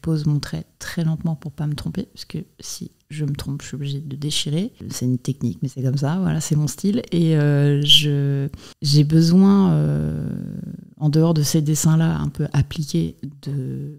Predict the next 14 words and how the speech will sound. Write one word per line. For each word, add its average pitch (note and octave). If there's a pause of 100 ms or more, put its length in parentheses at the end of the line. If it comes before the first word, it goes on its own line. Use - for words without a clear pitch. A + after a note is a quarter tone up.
dessiner D#3
pour -
comprendre. E3+
Donc D3
par C#3
exemple D3+
en C#3+
tournage, D3
sur D3+
mon C#3+
scénario, D3
j'ai D3
besoin C#3
de D3